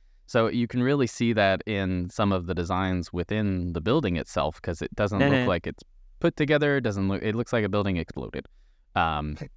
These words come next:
Speaker 2: <laughs>
Speaker 1: but that, that was his influence. It is supposed to, in his words, quote, "symbolize musical movement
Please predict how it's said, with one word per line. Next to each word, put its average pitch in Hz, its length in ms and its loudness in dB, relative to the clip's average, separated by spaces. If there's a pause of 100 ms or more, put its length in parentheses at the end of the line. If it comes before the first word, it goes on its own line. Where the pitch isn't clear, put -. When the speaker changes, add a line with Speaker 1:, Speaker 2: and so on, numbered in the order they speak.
(160)
Speaker 2:
<laughs> 151 160 -10
Speaker 1:
but 110 300 4 (140)
that, 120 180 4
that 120 180 4
was 117 140 -2
his 113 160 -2
influence. 98 480 0
It 117 180 -2
is 113 240 -4
supposed - 420 -2
to, 113 260 0 (100)
in 120 100 -2
his 117 200 -6
words, 110 280 -2
quote, 104 360 -4
"symbolize 147 600 0
musical 131 500 0
movement 98 580 0